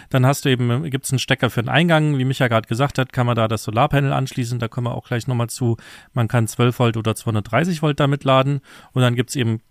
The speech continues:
noch eine ganz normale Schuko-Steckdose mit zweihundertdreißig Volt. Da steht auch drauf, dass sie eine echte Sinuswelle hat und fünfhundert Watt maximal ausgeben kann.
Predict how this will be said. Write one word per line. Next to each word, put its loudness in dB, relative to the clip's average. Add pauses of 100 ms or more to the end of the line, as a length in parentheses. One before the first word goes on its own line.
noch 0
eine 4
ganz 0
normale 2
Schuko-Steckdose 0
mit 2
zweihundertdreißig 0
Volt. 2 (320)
Da 2
steht 2
auch 4
drauf, 2
dass 0
sie -6
eine 0
echte -4
Sinuswelle 2
hat 2
und 2
fünfhundert 0
Watt 0
maximal -4
ausgeben -6
kann. -6